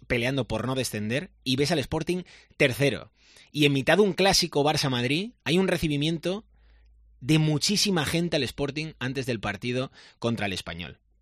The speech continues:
Así que es para celebrarlo mucho el momento en el que está el Sporting. Y ojo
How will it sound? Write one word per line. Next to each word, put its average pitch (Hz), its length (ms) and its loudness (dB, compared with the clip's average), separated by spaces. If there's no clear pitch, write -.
Así 110 220 -4
que 139 60 -2
es 123 60 -4
para 104 200 -6
celebrarlo 95 440 -8
mucho 127 360 -4
el 120 140 0
momento 127 320 -2
en 110 80 -2
el 95 80 -8
que 101 40 -14
está 98 120 -10
el 95 80 -8
Sporting. - 420 -10
Y 170 200 4
ojo 240 400 2